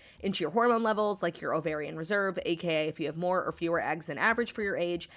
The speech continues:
and other important factors that can impact your fertility. The results will go deep into what every hormone means, and you can also download the results to review with your doctor for next steps. Traditional hormone testing at a fertility clinic can cost over six hundred dollars,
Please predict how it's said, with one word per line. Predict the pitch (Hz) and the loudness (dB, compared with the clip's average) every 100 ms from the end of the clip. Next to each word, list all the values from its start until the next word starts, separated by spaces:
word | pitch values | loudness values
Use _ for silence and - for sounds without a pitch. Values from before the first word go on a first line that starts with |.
| - | -12
and | - 240 | -4 -2
other | 247 320 | 0 0
important | 349 349 359 | 0 -4 -2
factors | 208 175 185 185 | -2 -2 -4 -4
that | 185 | -4
can | 175 | -4
impact | 156 170 170 | 0 0 0
your | 190 | -8
fertility. | 254 320 220 - - - - - | 0 2 2 0 -10 -16 -10 2
The | 247 | 4
results | 247 269 - | 6 2 0
will | 349 | -2
go | 381 | -2
deep | 240 208 | -2 -4
into | 190 170 | -2 0
what | 160 | 2
every | 170 208 240 | 2 0 -2
hormone | 269 285 294 | -2 -2 -4
means, | 156 151 | -4 -6
and | 156 | -6
you | 185 | -6
can | - | -4
also | 190 196 | -4 -4
download | - 151 190 226 | -2 -2 -2 -4
the | 285 | -4
results | 320 175 170 - | 0 0 0 -4
to | 180 | -6
review | 160 156 | -4 -4
with | 165 | -4
your | 175 | 2
doctor | 262 285 175 | 4 4 0
for | 170 | -4
next | 160 113 - | -6 -8 -4
steps. | - - - - - - - | -4 -4 -6 -12 -14 -20 -16
Traditional | - 269 320 403 440 | -8 -4 -4 -4 -4
hormone | 254 208 220 | -2 -2 -2
testing | 202 170 185 | -2 -2 -4
at | 156 | -6
a | 160 | -6
fertility | 165 202 180 160 | -6 -2 -2 -2
clinic | - 139 123 - | -6 -8 -8 -12
can | - 180 | -12 -4
cost | 185 208 - | -2 -2 -4
over | 170 | -6
six | 165 - 190 - | -6 -6 -6 -4
hundred | 175 160 | -4 -4
dollars, | 151 78 65 - | -6 -8 -8 -10